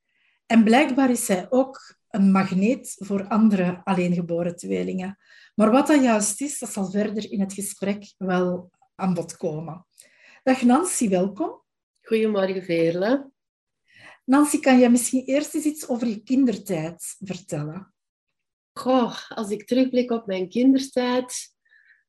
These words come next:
Speaker 2: dan zie ik een goed laags meisje. En vooral een heel flinke.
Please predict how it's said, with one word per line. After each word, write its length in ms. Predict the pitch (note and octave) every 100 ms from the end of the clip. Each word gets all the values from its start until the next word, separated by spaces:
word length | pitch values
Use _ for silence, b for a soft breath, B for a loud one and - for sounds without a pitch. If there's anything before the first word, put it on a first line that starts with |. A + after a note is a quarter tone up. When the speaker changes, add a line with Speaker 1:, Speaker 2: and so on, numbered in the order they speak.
| _
Speaker 2:
dan 220 | - A3+ A3+
zie 320 | F3+ G3 A3
ik 260 | A#3 - -
een 500 | F#3+ F3+ E3+ D#3+ D3+
goed 300 | C#3+ C4+ C4+
laags 420 | G3+ F3 F#3+ -
meisje. 840 | F#3 D#3 F3+ C4 - E4 G4+ - _ _ B B B B B B _ _ _
En 300 | A3+ G#3+ -
vooral 320 | G3+ G3 B3+
een 100 | G#3+
heel 280 | E3+ G3 G#3+
flinke. 720 | - G3 F3 D#3 D3 - C#3